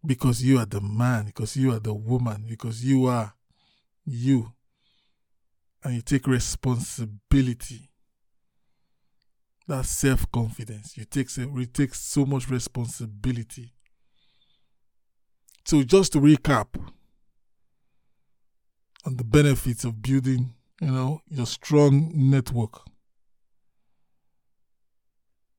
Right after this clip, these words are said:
So one, you will find opportunities, which is one of the best things to connect with others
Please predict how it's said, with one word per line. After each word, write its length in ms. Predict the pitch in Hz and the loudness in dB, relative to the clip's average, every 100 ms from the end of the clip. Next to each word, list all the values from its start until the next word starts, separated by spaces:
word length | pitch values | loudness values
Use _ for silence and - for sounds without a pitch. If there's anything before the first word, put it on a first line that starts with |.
| _ _ _ _ _ | _ _ _ _ _
So 180 | - 120 | -12 0
one, 420 | 127 151 180 185 - _ _ _ _ _ _ | 8 10 8 4 -4 _ _ _ _ _ _
you 140 | 135 131 | 4 4
will 60 | |
find 380 | - 147 143 135 | 6 8 10 10
opportunities, 960 | 127 - 123 143 139 120 123 120 - - _ _ - _ _ _ | 8 8 6 6 4 4 0 -2 -6 -14 _ _ -20 _ _ _
which 200 | 143 139 | 6 6
is 140 | 127 | 6
one 160 | 143 147 | 8 6
of 100 | 127 | 6
the 80 | 120 | 6
best 440 | 107 139 127 - | 10 10 8 2
things 600 | - 143 139 127 - - - _ _ _ - | 4 6 6 2 -4 -10 -16 _ _ _ -4
to 80 | - | -2
connect 400 | - 135 139 127 | 4 8 8 6
with 160 | 127 - - | 2 -2 4
others 520 | 139 120 120 113 - | 4 6 2 -2 -8